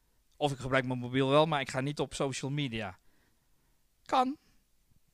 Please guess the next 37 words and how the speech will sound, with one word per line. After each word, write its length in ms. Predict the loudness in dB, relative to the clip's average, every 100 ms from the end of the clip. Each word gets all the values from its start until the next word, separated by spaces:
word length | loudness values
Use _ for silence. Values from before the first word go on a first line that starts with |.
| _ _ _ _ _ _ _ _ _ -6
Want 340 | -4 -4 -8 -14 _ _ _ _ _ _ _ _ _ -20 -20 -20 -20
je, 280 | -2 2 2
je 180 | 2 2
zet 220 | 4 2
het 140 | 2 -6
apart. 680 | -2 4 6 6 0 -6 -6 -20 _ _ _ _ _ _
Je 100 | -6
zegt, 200 | -4 -4
ik 100 | -8
ga 120 | -6
dat 160 | -4 -2
niet 160 | -4 -4
doen, 300 | -4 -6 -14 _ _ -10
omdat 420 | -4 0 0 0
je 180 | -4 2
de 120 | 6
Heer 240 | 10 8
gaat 200 | 6 0
zoeken. 340 | -2 -4 -6 -10 _ _ _ -4
Als 120 | -4
je 60 |
het 100 | 2
alleen 160 | 4 4
maar 120 | 4
doet 320 | 4 2 0 -4 _ _ _ _ _ _ _ _ _ _ _ _ _ _ _ _ _ _ _ -6
en 120 | -4
je 80 | -2
doet 180 | -2
er 80 | -2
verder 280 | 0 0 0
niks 280 | 0 -2 2
bij, 440 | 4 4 2 -6
je 140 | -6 -4
zoekt 260 | -2 -2
de 60 | 0
Heer 260 | 2 2 0
niet, 340 | 0 0 -2